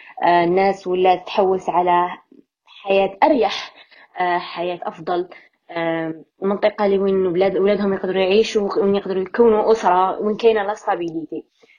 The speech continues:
آه، قلت لكم الموضوع هو الهجرة، الهجرة ولا، آه، الغربة كما نقولوا حنايا، ناس اللي هاجرت، وش هو السبب اللي خلاها تهاجر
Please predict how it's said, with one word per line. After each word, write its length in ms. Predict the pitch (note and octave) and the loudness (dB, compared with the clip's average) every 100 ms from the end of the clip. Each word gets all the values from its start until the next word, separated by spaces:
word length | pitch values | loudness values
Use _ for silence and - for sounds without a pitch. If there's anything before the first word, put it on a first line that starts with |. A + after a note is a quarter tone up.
| - - | -20 -4
آه، 460 | F#3 F#3 F3 E3+ E3+ | 2 4 4 2 0
قلت 200 | - C#4+ | 0 -2
لكم 220 | - E4 | -2 -4
الموضوع 360 | C#4 A#3 G#3 A3+ | -2 0 2 2
هو 400 | G3+ F#3+ A3 - A3+ | 0 2 2 2 -2
الهجرة، 800 | A#3+ F#3 E3 D#3+ D3+ E3 F#3+ - _ _ _ _ _ _ _ F3+ | -2 -2 -2 -2 -2 -4 -6 -12 _ _ _ _ _ _ _ -8
الهجرة 680 | F3+ F#3+ D#3+ D#3+ F#3 G3 G3 | -2 0 0 -2 0 0 -2
ولا، 520 | E3 E3+ E3 F3 F3 - - - _ E3 | -4 -4 -2 -4 -6 -14 -20 -20 _ -12
آه، 400 | E3 D#3+ D#3 D#3 - D3+ - - | -8 -8 -12 -20 -20 -20 -20 -14
الغربة 460 | E3 F#3 F#3 D3+ D#3 - | -4 0 0 0 -6 -8
كما 200 | F3+ E3 | -8 -4
نقولوا 300 | E3+ E3 D#3+ E3+ | -2 -2 -6 -14
حنايا، 380 | D#3 D#3+ G#3 G#3 - - _ | -14 -2 -2 -2 -14 -20 _
ناس 340 | F3+ F3+ F#3 F3+ | -2 -2 -2 0
اللي 340 | F#3 F#3 F3 _ - | 2 2 0 _ -8
هاجرت، 520 | F3+ A3+ G3 D#3+ D#3+ - _ _ _ - | 0 2 2 0 -6 -10 _ _ _ -14
وش 460 | F3 - A#3 A3 G3+ | -14 0 0 0 -4
هو 100 | F#3+ | -6
السبب 460 | E3+ F3+ E3 D#3+ | -6 -4 -4 -6
اللي 120 | E3 | -10
خلاها 400 | F3 F3 E3+ E3 - | -2 -2 -2 -10 -4
تهاجر 420 | F#3 F3 E3+ | 0 0 0